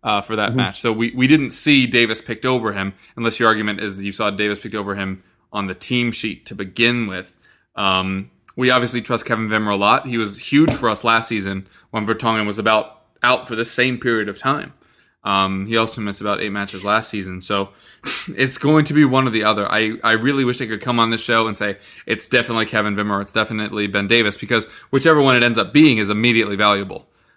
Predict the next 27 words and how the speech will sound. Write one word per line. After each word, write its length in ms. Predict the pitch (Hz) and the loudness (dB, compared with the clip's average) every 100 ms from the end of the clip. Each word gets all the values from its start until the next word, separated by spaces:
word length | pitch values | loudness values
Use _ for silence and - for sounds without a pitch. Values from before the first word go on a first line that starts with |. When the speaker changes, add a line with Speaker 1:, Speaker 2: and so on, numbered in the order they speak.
| _ | _
Speaker 1:
Um, 200 | 104 101 | 0 2
Speaker 2:
Mm-hmm. 60 | 101 | 4
Speaker 1:
I 60 | 101 | 2
think 160 | 131 | 2
they're 120 | 117 107 | 4 2
at 80 | |
four 300 | - - 120 113 | 0 -2 4 4
point 380 | - - 120 107 | 2 -2 0 0
five 220 | - 110 | 2 2
and 100 | 117 | 2
four 140 | 113 117 | 0 0
point 160 | 101 | 0
six. 440 | - 127 135 - - _ _ _ - | -2 -4 -4 -8 -14 _ _ _ 0
Speaker 2:
Yeah, 180 | 127 | 2
they're 120 | 98 117 | 4 6
Speaker 1:
Uh, 60 | |
Speaker 2:
both 200 | 135 117 | 6 6
mild, 180 | 113 110 | 6 6
Speaker 1:
respectively. 600 | 117 - 117 147 156 160 | 6 4 0 2 6 6
Speaker 2:
good, 100 | 135 - _ _ | 4 -8 _ _
good 160 | - 165 | 4 6
entry 260 | 135 131 110 | 6 6 2
points 320 | - 107 104 | 4 2 2
for 240 | - 107 | 2 4
a, 60 | 104 101 - | 4 0 0
for 160 | 117 | 4
a, 140 | 110 | 4